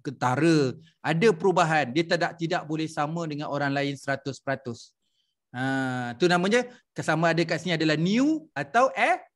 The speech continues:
adapt. Adapt kan ubah, ubah suai. Ubah suai pun dika-, di, di, dikategorikan sebagai conceptual framework.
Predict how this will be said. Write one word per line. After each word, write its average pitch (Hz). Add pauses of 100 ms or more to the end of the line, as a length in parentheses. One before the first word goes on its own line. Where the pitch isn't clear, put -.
(200)
adapt. 135
Adapt 165
kan 240
ubah, 196 (240)
ubah 143
suai. 131
Ubah 160
suai 190
pun 233
dika-, 165
di, 160
di, 151 (160)
dikategorikan 156
sebagai 143 (240)
conceptual 156
framework. 131